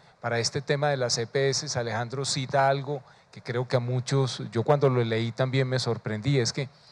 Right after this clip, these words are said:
según todas las encuestas, un número muy importante de los colombianos está satisfecho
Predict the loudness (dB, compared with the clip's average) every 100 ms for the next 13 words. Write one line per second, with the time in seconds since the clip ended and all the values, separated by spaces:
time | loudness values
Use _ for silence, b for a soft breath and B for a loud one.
0 | B B 0 2 4 2 0 6 10 10
1 | 8 4 2 2 2 2 0 -4 -6 B
2 | B B -2 2 4 4 4 4 0 0
3 | 6 6 6 4 6 4 4 6 6 4
4 | 2 2 4 4 2 -4 -4 -2 0 2
5 | 2 0 2 2 0 -2